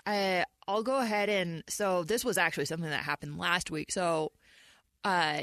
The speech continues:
in March, we had to put my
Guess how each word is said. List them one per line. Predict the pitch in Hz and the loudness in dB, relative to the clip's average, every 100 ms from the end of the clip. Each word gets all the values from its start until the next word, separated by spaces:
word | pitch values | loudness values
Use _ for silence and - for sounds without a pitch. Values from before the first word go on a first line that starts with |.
| - | -4
in | 180 180 | -2 -2
March, | 180 190 196 185 160 - - - | -2 0 2 4 2 0 -2 -2
we | 180 160 185 | -6 -4 -2
had | 185 190 170 | -2 -4 -4
to | - | -8
put | - 175 165 165 - - | -6 -4 -2 -4 -8 -10
my | 185 180 170 160 151 147 | -6 -4 -2 -2 0 -2